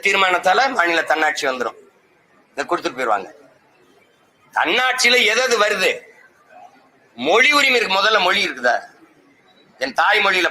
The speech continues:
படிக்க உரிமை இருக்கா? படிச்சா அதுக்கு வேலை கிடைக்குமா? அதை கொடுத்துருக்கீல. கர்நாடகால தனியார் முதலாளிகள் வந்து தொழிற்சாலை தொடங்கினாலும் அதுல நூறு விழுக்காடு கர்நாடகர்களுக்கு வேலை வாய்ப்பு கொடுக்குறேன்னா வாண்டான். அப்படி ஒரு சட்டம் அப்படி ஒரு இருக்க,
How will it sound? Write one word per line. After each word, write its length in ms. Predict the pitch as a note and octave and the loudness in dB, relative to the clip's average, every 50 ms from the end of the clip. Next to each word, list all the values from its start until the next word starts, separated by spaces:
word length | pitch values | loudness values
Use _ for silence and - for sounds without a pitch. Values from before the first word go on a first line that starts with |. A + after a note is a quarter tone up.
| - | -2
படிக்க 320 | D#3 D3+ E3+ E3+ - D#3 C#3 | -2 -4 -4 -4 -4 -4 -4
உரிமை 260 | C3+ C3+ C3+ C3+ B2 | -4 -6 -8 -8 -8
இருக்கா? 220 | A2+ - G#2 G#2 G#2 - - _ | -8 -8 -8 -8 -8 -10 -10 _
படிச்சா 300 | - D3 E3+ F3+ - - E3+ | -4 -2 -2 -2 0 0 0
அதுக்கு 220 | D#3 D3 C3+ C3+ D3 | 0 -2 -2 0 0
வேலை 160 | E3 F3 E3 | 2 2 0
கிடைக்குமா? 320 | D3 B2+ A#2+ G#2+ G#2+ A#2 C3 | -2 -2 -6 -8 -4 -4 -2
அதை 80 | C3 C3 | -2 -2
கொடுத்துருக்கீல. 560 | - F3 F3+ E3+ - C#3+ A#2 G#2 G#2 G2+ - - - - - _ _ _ _ _ _ _ _ _ _ _ _ _ _ _ _ _ _ _ _ _ _ _ - _ _ _ _ _ _ _ _ _ _ _ - - _ | -4 -6 -6 -6 -8 -12 -14 -14 -14 -12 -12 -12 -12 -16 -20 _ _ _ _ _ _ _ _ _ _ _ _ _ _ _ _ _ _ _ _ _ _ _ -20 _ _ _ _ _ _ _ _ _ _ _ -20 -18 _
கர்நாடகால 720 | - A#2 C3+ F3 G#3 A3+ A#3 A3+ G#3+ G3+ F#3+ F#3 F3+ F#3+ G3+ G3 - | -6 -2 -2 0 0 0 2 2 2 2 4 2 2 2 0 0 0
தனியார் 360 | D#3+ D#3+ F#3 G#3+ G#3+ G#3+ G3+ F#3 F3 | 0 0 2 2 2 2 2 2 2
முதலாளிகள் 500 | E3+ F#3 G3+ G#3+ G#3+ G#3 G3+ G3 F#3 F3+ | 2 4 4 4 2 2 2 2 2 2
வந்து 140 | F3 E3+ E3 - | 0 0 0 0
தொழிற்சாலை 380 | E3 E3 F#3 F#3 - F3+ D#3 D#3 | 0 0 0 0 0 0 0 2
தொடங்கினாலும் 540 | C#3+ C#3+ C#3 C#3 C#3 C#3 C3+ C#3+ D#3+ E3+ E3 | 0 0 0 0 2 2 0 2 2 2 2
அதுல 200 | C#3+ C3+ C3 B2 B2 C3 | 2 0 0 -2 -2 -2
நூறு 200 | D#3+ G3 G#3 F3+ D#3+ | -2 0 0 0 0
விழுக்காடு 400 | D#3 E3 E3+ - F3+ F3 E3+ D#3+ C3+ - | -2 -2 0 0 0 0 0 -2 -2 -2
கர்நாடகர்களுக்கு 640 | C3 C3+ D3+ E3 E3 D#3 D3+ C#3+ C#3 C#3 C3 C3+ C3+ B2+ | -2 0 0 0 0 0 0 0 -2 -4 -6 -4 0 0
வேலை 160 | C#3 D#3 D#3 C#3+ | 2 2 2 2
வாய்ப்பு 260 | C#3+ C#3 A#2+ - - | 0 0 -2 -6 -12
கொடுக்குறேன்னா 400 | C3+ C3 B2 C3 B2 C#3 D3+ C#3 A#2+ | -16 -10 -10 -8 -2 0 0 2 2
வாண்டான். 400 | A#2+ B2 B2 A#2 - - G#2 - - _ _ _ _ _ _ _ _ _ _ _ _ _ _ _ - | 2 0 0 -2 -6 -8 -8 -10 -12 _ _ _ _ _ _ _ _ _ _ _ _ _ _ _ -6
அப்படி 220 | - - - D3+ C#3 | -6 -4 -2 -4 -4
ஒரு 80 | B2+ - | -2 -2
சட்டம் 300 | - C3+ - E3+ - C#3 C3+ | -4 -2 -2 -2 0 0 0
அப்படி 180 | C3 B2+ C3+ C3+ | 0 -2 -4 -6
ஒரு 200 | C3 C3+ C3+ C3 C3+ | -6 -8 -10 -12 -10
இருக்க, 160 | C3+ - | -6 -2